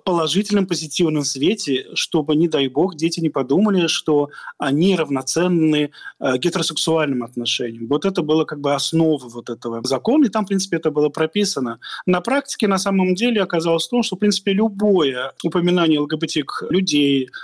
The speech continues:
мероприятия, которые были раньше открытыми, которые устраивали Л Г Б Т организации для просвещения, э, людей, для понимания, что такое,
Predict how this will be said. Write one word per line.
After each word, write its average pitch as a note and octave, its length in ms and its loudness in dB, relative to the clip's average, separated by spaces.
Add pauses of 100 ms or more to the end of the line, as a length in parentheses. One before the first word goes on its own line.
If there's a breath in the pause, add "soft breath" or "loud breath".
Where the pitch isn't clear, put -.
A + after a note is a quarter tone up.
(140 loud breath)
мероприятия, D#3 960 0
которые C#3+ 500 0
были C#3+ 220 0
раньше C#3+ 400 0
открытыми, C#3 1120 0
которые C#3+ 260 0
устраивали C#3+ 360 0
Л C3+ 100 -2
Г C3+ 80 -12
Б C3+ 80 -16
Т C#3 160 -2 (180)
организации C3+ 840 0 (320 loud breath)
для D3+ 140 0
просвещения, C#3 1080 0
э, D#3 140 2
людей, C3 420 0
для D3 120 -4
понимания, C#3 760 0
что - 240 -2
такое, C3 560 0